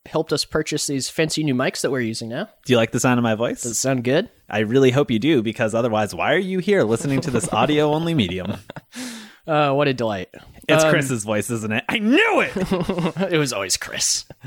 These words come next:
Speaker 2: I wish I had something glass to throw. <laughs>
Speaker 1: Just
Speaker 2: No, I'm not throwing these coffee cups. I
Speaker 1: just
Speaker 2: bought
Speaker 1: pull
Speaker 2: them.
Speaker 1: the monitor down.
Speaker 2: I, I bought these. No. <laughs> No, I bought that too. <laughs> Chris, today is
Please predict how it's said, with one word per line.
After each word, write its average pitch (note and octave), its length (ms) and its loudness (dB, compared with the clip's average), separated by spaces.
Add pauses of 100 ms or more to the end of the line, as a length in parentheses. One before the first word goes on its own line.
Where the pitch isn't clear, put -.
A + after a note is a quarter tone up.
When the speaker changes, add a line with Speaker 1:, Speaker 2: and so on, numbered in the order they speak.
Speaker 2:
I C#3+ 80 2
wish C#3+ 160 2
I D#3 60 4
had E3+ 180 0
something D3+ 240 0
glass F#3 440 0
to C#3+ 120 0
throw. C#3 240 0
<laughs> - 1900 -10
Speaker 1:
Just - 240 -12 (220)
Speaker 2:
No, D3+ 120 0
I'm A#2+ 140 2
not C#3 140 2
throwing B2 180 2
these G2 160 -6
coffee G2 260 -4 (160)
cups. - 240 -4
I A#2 60 4
Speaker 1:
just G#2 140 4
Speaker 2:
bought G#2 80 0
Speaker 1:
pull G3+ 80 4
Speaker 2:
them. F#3 80 2
Speaker 1:
the F3+ 60 2
monitor C#3 400 2
down. D3+ 340 2
Speaker 2:
I, F3+ 60 2
I - 20 2
bought A3+ 180 2
these. F#3 260 -6
No. - 200 -6 (260)
<laughs> G#3 440 2
No, B3+ 160 2
I G3+ 120 2
bought G#3+ 220 2
that G#3 220 2
too. F#3+ 280 2 (960)
<laughs> G3+ 360 -6 (1040)
Chris, - 380 0 (800)
today D4 640 4 (180)
is E3+ 500 6